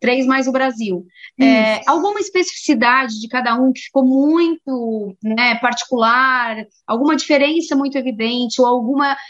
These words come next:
Speaker 1: similaridade que isso ficou muito aparente, né, muito evidente na pesquisa?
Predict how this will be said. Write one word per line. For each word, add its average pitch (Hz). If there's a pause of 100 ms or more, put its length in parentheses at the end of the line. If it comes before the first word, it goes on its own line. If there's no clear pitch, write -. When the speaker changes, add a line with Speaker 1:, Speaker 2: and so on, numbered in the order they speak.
Speaker 1:
similaridade 277
que 269
isso 262
ficou 277
muito 302
aparente, 262
né, 240
muito 269
evidente 262
na 208
pesquisa? 196